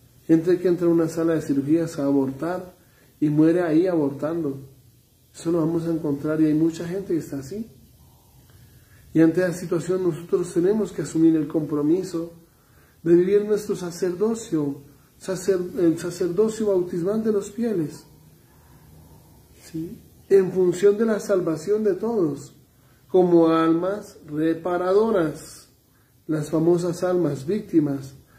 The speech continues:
así como el Padre Pío, él se ofreció en reparación por los pecados de la humanidad.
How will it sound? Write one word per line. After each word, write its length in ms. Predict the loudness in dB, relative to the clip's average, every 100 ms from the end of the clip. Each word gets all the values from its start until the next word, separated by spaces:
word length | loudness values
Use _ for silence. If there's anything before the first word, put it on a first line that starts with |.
| -20 -12
así 240 | -6 -4
como 240 | 0 2 2
el 80 | 2
Padre 320 | 0 2 0
Pío, 320 | 0 0 2
él 80 | 0
se 100 | -2
ofreció 600 | -2 -2 2 2 2 -4 -18 _ _ _ -2
en 100 | 0
reparación 640 | 2 0 -2 0 0 2
por 80 | 0
los 180 | 0 -2
pecados 680 | -6 -2 -2 -2 -4 -12 _ _ _ _ -4
de 80 | 2
la 120 | 4
humanidad. 500 | 4 4 2 0